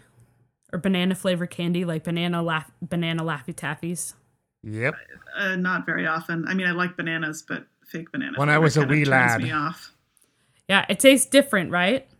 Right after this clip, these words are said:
Speaker 3: Uh-huh.
Speaker 2: Sure does.
Speaker 1: The reason why banana flavored candy actually tastes different is that was modeled and done after a different banana species.
Speaker 3: What?
Speaker 1: Mm-hmm.
Speaker 2: Oh, yeah.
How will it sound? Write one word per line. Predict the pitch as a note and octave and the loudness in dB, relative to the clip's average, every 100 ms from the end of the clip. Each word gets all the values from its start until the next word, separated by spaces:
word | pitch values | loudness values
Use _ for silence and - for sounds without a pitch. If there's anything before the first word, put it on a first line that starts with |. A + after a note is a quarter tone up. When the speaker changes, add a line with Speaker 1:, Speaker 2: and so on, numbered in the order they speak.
| _ _ _ _ | _ _ _ _
Speaker 3:
Uh-huh. | F3 F3+ E3 | -2 0 -2
Speaker 2:
Sure | - | -4
does. | C3 B2 A2+ - _ _ _ _ _ _ _ _ _ _ _ - | -6 -8 -12 -20 _ _ _ _ _ _ _ _ _ _ _ 0
Speaker 1:
The | G#3 | 2
reason | G3+ B3 C#4 D#4+ C#4 | 6 6 6 6 6
why | A3 G#3+ G#3+ | 6 4 4
banana | F#3+ G3 G3 F#3+ G3 | 2 2 4 4 2
flavored | G3+ G3 F3+ F#3 | 0 -2 -2 -6
candy | - F#3 F3+ F3 | -4 -2 0 -2
actually | - E3+ - F3 | -4 -6 -6 -6
tastes | E3+ - F3+ - | -6 -4 -2 -2
different | F3+ F3 E3 - | -2 -4 -6 -6
is | E3+ - - | -4 -4 -4
that | F#3 F3 - | -4 -2 -2
was | F#3+ D#3+ | -4 -2
modeled | F#3 E3 F3 F3+ F3+ F#3 - _ _ _ _ | -2 0 0 0 -2 -4 -10 _ _ _ _
and | F3 F3+ | -2 0
done | F3+ F3 E3+ E3+ - | 2 0 0 -2 0
after | E3+ E3+ - F3+ | 0 0 -2 -2
a | - F3 - | 0 -4 -4
different | - E3 - E3+ - | -4 -4 -2 -6 -4
banana | - D#3+ D3+ D3 C#3+ | -4 -4 -4 -6 -6
species. | - - D#3 D3 - - - - - - - _ _ _ _ _ | -4 -4 -4 -6 -8 -12 -12 -8 -6 -8 -12 _ _ _ _ _
Speaker 3:
What? | E4+ F4+ F#4 F#4 F4+ - - _ _ _ _ _ E3+ | -2 0 -2 -2 -4 -8 -16 _ _ _ _ _ -6
Speaker 1:
Mm-hmm. | D#3+ D3+ | -4 0
Speaker 2:
Oh, | F#3+ | 2
yeah. | F#3+ G#3 A2 | 4 4 2